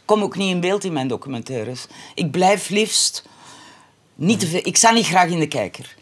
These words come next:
Ik ga ook naar elke première, Luc. Na al, elke ben ik weg. Minstens een maand of twee maanden. Ik pak mijn auto de dag nadat de eerste Als je eens wist op tv is. Wiep, ben ik weg. Ik wil niet in de buurt zijn.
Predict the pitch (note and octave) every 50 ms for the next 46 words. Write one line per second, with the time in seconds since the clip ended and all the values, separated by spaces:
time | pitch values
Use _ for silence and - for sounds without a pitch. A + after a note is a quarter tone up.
0 | - - - - G3 - - B3+ B3 B3 A#3 - G3+ G3+ F3 - - _ - G#3
1 | C4+ C4+ D4+ - - B3+ A#3 G3 F3+ D#3+ D3 C#3 C#3 D#3 F3 G3 B3 - - -
2 | - - - - - - - E3 D#3+ - - - _ _ - - D#4+ E4+ E4 -
3 | - - - C#4+ D#4 - - F#3+ D3 C#3+ E3+ B3 - - - - _ _ _ _
4 | _ _ _ - B2 E3+ E3+ E3+ D3+ - C#3+ A#2+ A2 - - - - - E3 G#3+
5 | B3+ C4+ - - G#3 F#3 F3+ F3+ E3+ D#3+ D#3+ D#3+ D3+ C#3 - - B2+ A2 G2+ D#2+
6 | D2 D2 C2+ C2+ C2+ A#2+ - - - C#3 - E3+ D3 D3+ D3+ C#3 C#3+ F3 A#3 B3
7 | - A3 G#3+ G3+ - - - - - D#3+ D3+ C#3+ C3 - - - G3+ - - -
8 | G3 G3 G3 F#3+ E3 E3 D#3 - F3 - - F#3 F3 D#3+ - - - D3 C3+ -
9 | D3+ D#3 C#3+ - - G3 F#3+ - - E3+ D3+ - E3 D3+ E3+ F3 F3+ E3 - -
10 | - - - - - _ _ - E3 G3 A3 C#4 - - - _ - D#3+ E3 E3
11 | D#3 - - C#3+ C#3+ A#2+ - - - B2+ B2 - F#3 G3 A3 A3 F#3+ F3+ F3 F#3+
12 | A3 G#3+ - - - - - G3+ G3+ G3 F#3 E3 D#3 F#3+ F#3 F3+ - - - E3
13 | D#3+ D#3 -